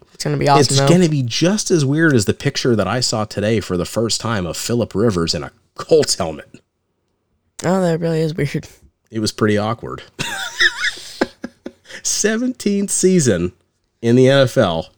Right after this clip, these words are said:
Speaker 2: first year with somebody other than the Chargers.
Speaker 1: Wow,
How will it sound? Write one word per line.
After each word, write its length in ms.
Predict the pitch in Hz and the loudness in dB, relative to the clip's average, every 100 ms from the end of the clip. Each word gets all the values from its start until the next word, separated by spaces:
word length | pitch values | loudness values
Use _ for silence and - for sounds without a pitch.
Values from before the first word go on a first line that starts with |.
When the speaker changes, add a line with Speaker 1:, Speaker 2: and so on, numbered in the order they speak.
| _ | _
Speaker 2:
first 520 | _ - 123 123 - 120 | _ -6 0 2 2 0
year 280 | 101 76 - - | 0 0 -6 -16
with 100 | 82 | -6
somebody 400 | - 95 92 90 | -4 -2 -2 -4
other 300 | 98 98 95 | -2 -2 -2
than 160 | 87 | -2
the 60 | 82 | -6
Chargers. 580 | - - - - - - _ _ | -8 -12 -14 -12 -12 -12 _ _
Speaker 1:
Wow, 340 | 139 139 135 | -2 0 0